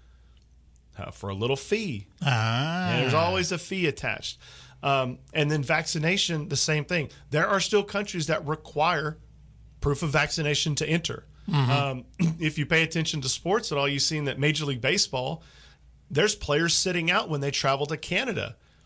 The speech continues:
Speaker 1: because Canada
Speaker 2: Yes.
Speaker 1: requires vaccination, and these players are choosing not to. They can't get in, which means scammers are, "Well, I'll tell you what, I've got a, I've got a great guy who can make you a card that looks like you've been vaccinated."
Speaker 2: Mm.
Speaker 1: So there is a real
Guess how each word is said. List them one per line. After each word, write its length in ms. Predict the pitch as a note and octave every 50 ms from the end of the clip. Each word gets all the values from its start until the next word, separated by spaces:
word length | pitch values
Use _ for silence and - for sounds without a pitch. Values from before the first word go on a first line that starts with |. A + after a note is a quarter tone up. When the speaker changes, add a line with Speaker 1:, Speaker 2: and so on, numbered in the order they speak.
| - _ _ _ _ -
Speaker 1:
because 320 | B2 D3 C#3+ - D3+ C#3+ -
Canada 420 | - - D#3+ F3+ A3+ A#3 F3+ D#3
Speaker 2:
Yes. 120 | C#3 C#3+ D3+
Speaker 1:
requires 380 | D3 B2 B2+ C3 C#3+ D3 -
vaccination, 640 | - C#3 C3 C#3+ - - D#3+ D3 E3+ A#3 - - D#3+ D3
and 120 | C#3 C3+
these 140 | C3+ C3 -
players 400 | - - C3 C3 C3 C#3+ C#3 C#3
are 200 | C3+ C3 B2+ - - - -
choosing 340 | - - D3+ C#3+ F#3+ G#3+ G3+
not 240 | E3+ C#3 C#3 - -
to. 240 | - D#3+ F#3+ G#3+ - - - - - - - - - -
They 140 | - D3+ D3
can't 260 | - - E3+ D#3+ D#3+
get 160 | C#3+ E3 F3+
in, 220 | G3+ F3+ B2 G#2 - - - - - - - - - - - B2+
which 280 | C3 D3+ F3+ E3+ -
means 300 | E3+ F#3+ G3 F#3+ D#3+ - -
scammers 380 | - F3+ F#3 F3+ F3 E3 D3+
are, 80 | D#3+ D3
"Well, 220 | E3 D#3+ - - -
I'll 140 | A2+ - -
tell 180 | - - D#3 C#3
you 100 | B2+ C3
what, 120 | D3 B2+
I've 220 | A2 C#3 E3 D#3+
got 180 | - B2+ B2 A2+
a, 40 | A2 - - _ -
I've 100 | - -
got 140 | E3 C3+ G#2+
a 40 |
great 260 | G2 A#2+ D3 D3 - -
guy 260 | B2+ C3 D#3 E3+ C#3+
who 60 | A#2+
can 140 | - - A#2
make 160 | A#2+ A#2+ A#2
you 60 | A2+ G#2
a 40 |
card 300 | - - C#3 C3 B2 G#2
that 120 | G#2+ G#2 -
looks 420 | A2 G#2 F#2+ B2 F3+ G3+ - - B2+
like 240 | A#2 A2 - -
you've 160 | G#2 G2+ F#2+ G#2+
been 180 | G#2 F#2+ F#2+
vaccinated." 640 | F#2 G2+ G2+ - - - F#2+ F#2 F#2 G2 A2 C#3+ - - - - - - - -
Speaker 2:
Mm. 440 | C#3 B2+ B2 B2 B2 A#2+ B2 A#2+ A#2+
Speaker 1:
So 160 | A#2 D3+ C#3+
there 240 | - D#3 F3 G#3 G#3+
is 220 | G3+ F3+ D#3 -
a 100 | D#3+ C#3 B2
real 680 | A#2 A2+ A2+ B2 D#3+ G3 G3+ G3 G3 G3 G3 F#3 E3